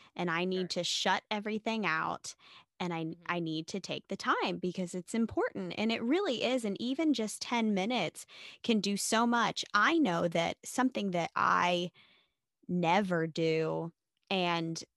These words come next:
Speaker 1: um, you are, you, you are part of the help in that, uh, for me, is taking five to ten minutes to either do a small yoga series or
Speaker 2: Yeah.
Speaker 1: stretch.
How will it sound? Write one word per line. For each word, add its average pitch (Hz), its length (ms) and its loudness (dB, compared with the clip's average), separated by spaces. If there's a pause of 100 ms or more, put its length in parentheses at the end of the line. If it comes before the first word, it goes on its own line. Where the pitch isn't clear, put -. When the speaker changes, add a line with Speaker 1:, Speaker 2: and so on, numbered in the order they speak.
(100)
Speaker 1:
um, 170 640 0 (360)
you 240 280 2
are, 190 300 6
you, 277 440 -2
you 254 500 -4 (600)
are 180 100 2
part 185 300 0
of 170 100 -4
the 170 80 -2
help 233 280 2
in 175 140 -2
that, 165 300 -2 (600)
uh, 165 180 4
for 180 200 0
me, 170 460 0
is 185 220 -2
taking 220 580 0 (100)
five 196 420 2
to 226 100 -2
ten 202 320 0
minutes 180 480 -2
to - 180 -8
either 180 300 0
do 170 520 -2
a 185 60 -6
small 175 320 -2
yoga 170 340 -2
series 262 680 -4 (460)
or 180 260 2
Speaker 2:
Yeah. 170 120 -6
Speaker 1:
stretch. - 800 -4